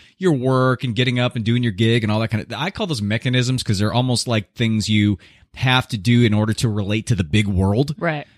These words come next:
Speaker 1: You have to pay your bills. You have to get up. You gotta, you know, you gotta do, you take your trash out, all that kind of stuff. It's like playing Sims, basically.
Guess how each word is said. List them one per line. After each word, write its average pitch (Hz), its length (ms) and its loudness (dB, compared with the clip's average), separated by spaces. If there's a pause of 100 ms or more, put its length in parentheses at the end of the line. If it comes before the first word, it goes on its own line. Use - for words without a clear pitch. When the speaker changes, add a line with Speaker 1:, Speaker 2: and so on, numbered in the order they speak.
(100)
Speaker 1:
You 101 100 -2
have 117 220 0
to 113 80 -8
pay 123 120 2
your 120 160 0
bills. 113 400 2
You 104 60 -4
have 110 220 -4
to 107 60 -6
get 101 160 -2
up. 104 220 -2
You 92 60 -4
gotta, 98 420 -2
you 107 140 -4
know, 95 160 -2
you 95 100 -4
gotta 95 180 -4
do, 90 140 -4
you 101 140 -4
take 113 240 -2
your - 40 -12
trash 101 360 0
out, 95 180 2
all 90 60 -2
that 82 120 -4
kind 76 140 -8
of 73 60 -6
stuff. 73 260 -6 (300)
It's - 80 -6
like 165 100 0 (240)
playing 135 240 0
Sims, 98 520 0 (260)
basically. 80 560 -4